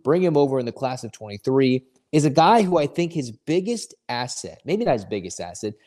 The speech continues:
but the most important thing he can develop to become an important Bruin, not that he are, he won't be, but to become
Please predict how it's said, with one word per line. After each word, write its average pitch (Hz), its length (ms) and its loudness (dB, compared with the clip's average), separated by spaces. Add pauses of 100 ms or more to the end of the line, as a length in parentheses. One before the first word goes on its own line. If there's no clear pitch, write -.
(180)
but 151 120 2
the 160 60 2
most 156 380 4
important 139 460 -2
thing 139 180 0
he 139 100 0
can 120 160 -6
develop 113 560 -2 (180)
to - 60 -10
become 127 340 -2
an 113 60 -2
important 110 560 0
Bruin, 123 400 4
not 151 200 2
that 127 100 4
he 123 100 2
are, 117 180 6
he 123 140 -4
won't 117 320 -4
be, 90 160 -10
but 113 180 -4
to 120 80 -16
become 127 420 -6